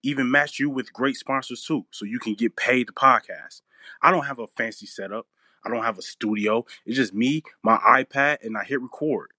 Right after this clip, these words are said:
So if you've always wanted to start a podcast and make money doing it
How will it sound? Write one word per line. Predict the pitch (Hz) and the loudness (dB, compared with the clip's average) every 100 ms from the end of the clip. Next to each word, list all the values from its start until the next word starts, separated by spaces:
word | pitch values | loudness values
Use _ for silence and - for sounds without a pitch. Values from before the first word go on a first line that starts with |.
| _ _ _ | _ _ _
So | - 147 135 | 4 4 6
if | 156 - | 2 0
you've | 165 180 - _ | -4 -6 -8 _
always | 110 165 165 139 120 110 | 4 6 6 4 0 -2
wanted | 123 120 107 | 0 0 -2
to | 110 | 0
start | 120 104 | 0 0
a | |
podcast | - 107 101 107 101 98 - | 2 2 2 0 0 -2 -12
and | - 110 | -6 0
make | 127 110 | 2 2
money | 131 135 | 0 0
doing | 127 147 160 | 2 4 4
it | 160 | 2